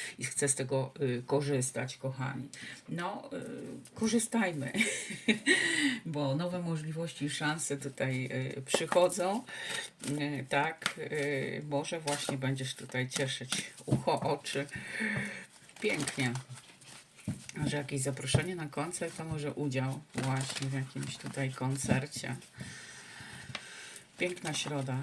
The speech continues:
słońce, ale pamiętajcie, jeżeli potrzebujecie jakiejś informacji, to śmiało do ludzi, którzy mają wiedzę w tym zakresie, do specjalistów, albo szukajcie też,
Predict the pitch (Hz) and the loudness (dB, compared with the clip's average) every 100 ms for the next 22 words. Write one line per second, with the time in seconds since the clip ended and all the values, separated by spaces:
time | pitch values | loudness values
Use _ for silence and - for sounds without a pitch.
0 | 147 - - - 139 139 151 160 156 170 | -4 -10 -4 0 2 2 0 0 0 -2
1 | 151 170 180 175 160 147 - - 156 156 | 2 2 4 2 -2 -4 -2 0 0 2
2 | 175 180 156 143 139 135 151 - 135 143 | 0 2 0 0 -2 2 0 2 2 2
3 | 147 - 180 170 160 160 180 - - - | 2 2 -2 -2 -2 -2 -6 -8 -2 -2
4 | 160 170 147 127 - - 147 165 170 165 | 2 4 4 4 2 2 4 4 4 0
5 | - 160 151 156 151 156 151 151 147 143 | -4 2 2 4 2 2 -2 0 -2 -2
6 | 143 147 151 143 147 139 165 165 175 147 | -2 -2 -2 0 0 0 2 2 2 -2
7 | - - 165 147 156 - 160 214 233 - | -2 -2 0 0 0 -2 0 2 2 0
8 | - - 147 - 196 - - 180 175 139 | 4 6 6 4 -2 -2 4 4 4 -2
9 | 131 120 - - | -2 -4 -4 -6